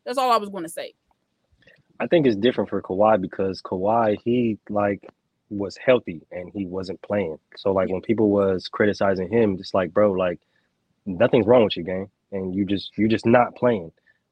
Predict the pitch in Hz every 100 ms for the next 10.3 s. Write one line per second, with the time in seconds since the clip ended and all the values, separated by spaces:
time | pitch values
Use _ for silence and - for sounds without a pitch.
0 | - 104 120 117 117 110 104 135 123 107
1 | 95 92 98 110 107 101 98 92 95 104
2 | - 92 90 - 98 90 165 160 156 147
3 | 104 104 101 92 - 95 98 90 - 139
4 | 135 143 185 208 247 180 98 95 82 92
5 | 98 110 123 135 123 120 131 110 _ _
6 | _ 107 110 107 95 _ _ _ 98 101
7 | 107 107 101 95 95 98 98 95 - -
8 | 92 78 _ _ _ _ - 196 226 208
9 | 214 185 185 180 170 147 143 170 165 143
10 | 135 127 -